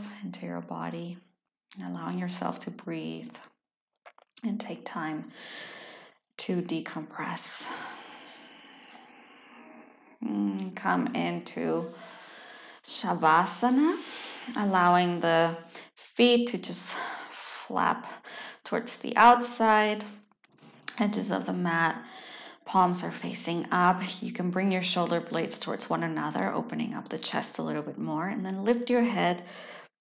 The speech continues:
Look down towards your belly, and then allow the head to relax. Neck is nice and long.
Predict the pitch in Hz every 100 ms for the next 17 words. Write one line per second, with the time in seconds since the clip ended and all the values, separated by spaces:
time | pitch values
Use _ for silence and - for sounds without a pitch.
0 | _ - 226 220 220 233 233 - - -
1 | 233 208 196 196 233 240 226 220 - 220
2 | 214 214 226 226 233 262 302 381 - -
3 | 262 247 240 233 226 - - 190 202 -
4 | - - - 196 190 175 180 180 180 185
5 | - 226 214 214 - - - _ _ _
6 | _ - - - - - _ - 180 175
7 | 175 151 - 160 156 160 160 160 160 160
8 | 165 160